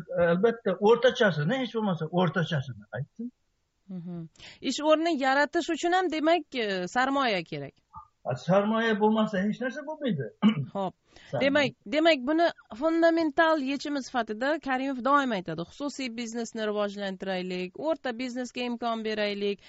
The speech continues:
Speaker 2: fermerlik xo'jaliklarini rivojlantiraylik,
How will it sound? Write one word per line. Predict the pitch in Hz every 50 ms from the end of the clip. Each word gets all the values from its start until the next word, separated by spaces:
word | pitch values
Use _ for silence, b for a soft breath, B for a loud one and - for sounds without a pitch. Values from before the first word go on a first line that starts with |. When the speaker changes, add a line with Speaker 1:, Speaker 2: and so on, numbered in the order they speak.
| B B B
Speaker 2:
fermerlik | _ 285 311 330 339 320 320 330 302 294 302 269
xo'jaliklarini | - 285 277 254 277 277 269 262 269 269 269 262 247 254 254 247
rivojlantiraylik, | 254 240 247 247 233 - 247 240 240 233 220 - 220 226 220 220 220 220 214 214 220 214